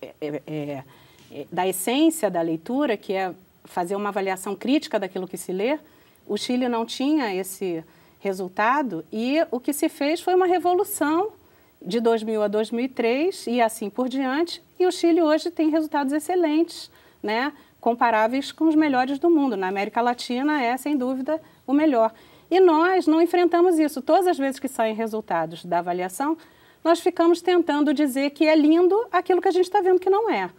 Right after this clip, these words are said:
Então, ou a gente enfrenta essa realidade e destrói esses muros invisíveis que são consequência da ditadura militar, e enfrenta o problema de que nós, brasileiros, não sabemos ler no sentido absoluto da palavra, na proficiência máxima,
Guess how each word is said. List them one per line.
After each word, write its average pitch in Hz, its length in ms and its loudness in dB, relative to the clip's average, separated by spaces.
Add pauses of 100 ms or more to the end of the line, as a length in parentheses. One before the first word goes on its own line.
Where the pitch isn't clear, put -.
(380)
Então, 330 280 2
ou 381 160 6
a 453 60 4
gente 359 260 4
enfrenta 240 540 0
essa 208 160 -6
realidade 170 760 -4 (460)
e 254 160 -2 (320)
destrói 247 520 0
esses 247 260 -2
muros 208 280 -4
invisíveis 190 760 -4
que - 160 -6
são 190 440 -4 (340)
consequência 208 640 -4
da 175 120 -10
ditadura 170 440 -10
militar, 175 460 -8
e 233 40 -6
enfrenta 311 520 0
o - 20 -10
problema 196 520 -4
de 190 120 -10
que 196 160 -8
nós, 208 320 -4
brasileiros, 190 760 -8 (400)
não 262 280 0
sabemos 240 560 -2
ler 185 340 -4 (360)
no 208 120 -4
sentido 233 420 -4
absoluto 233 560 -4
da 247 100 -2
palavra, 175 560 -4
na 185 140 -8
proficiência 226 640 -8
máxima, 160 600 -8